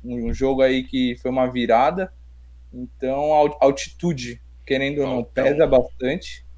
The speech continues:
Speaker 1: E aí o Walter, no, no fim do jogo,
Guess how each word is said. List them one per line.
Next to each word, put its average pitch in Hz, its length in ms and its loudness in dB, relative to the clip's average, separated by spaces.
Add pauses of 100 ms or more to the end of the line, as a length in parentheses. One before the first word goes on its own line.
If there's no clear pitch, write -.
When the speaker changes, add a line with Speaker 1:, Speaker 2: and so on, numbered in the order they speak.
(180)
Speaker 1:
E 127 80 0
aí 139 160 6
o 175 60 -2
Walter, 208 640 4
no, 175 500 -6
no 139 140 -10
fim 147 180 -12
do 147 140 -4
jogo, 180 580 -2